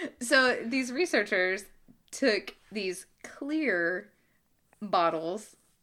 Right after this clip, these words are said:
of champagne and they stored them at different temperatures, six, twelve, and twenty degrees Celsius. And then they basically popped the cork and filmed them through high-speed cameras,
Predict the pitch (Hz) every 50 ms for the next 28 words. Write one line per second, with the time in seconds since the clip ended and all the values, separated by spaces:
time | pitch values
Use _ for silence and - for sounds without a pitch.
0 | _ _ - 185 190 185 185 - - 202 185 180 185 196 - 190 165 165 170 165
1 | 175 196 214 214 _ _ _ _ _ _ _ _ - 202 208 185 175 - - 240
2 | 226 233 277 294 277 254 247 262 - 330 311 - - 170 - - - 175 180 180
3 | - - - - - - - - 233 226 233 - - - - 220 196 190 190 190
4 | 180 175 175 175 180 - - 226 208 208 208 214 196 190 190 190 - - - -
5 | - - - - - - - - - - _ - - - - - - _ _ -
6 | 202 202 196 190 190 185 180 175 175 175 175 - - 190 180 170 185 190 - -
7 | - - 220 202 202 - - 214 202 233 233 - 285 247 - - 330 339 240 202
8 | 208 208 - - - 202 196 196 190 190 185 185 - - - 170 160 269 262 226
9 | 208 185 175 170 165 170 170 170 - - - - - 190 180 175 175 175 175 175
10 | 175 - - _ _ _ _ - - - 160 - - - - 214 208 214 - -
11 | 175 165 170 160 180 208 233 233 -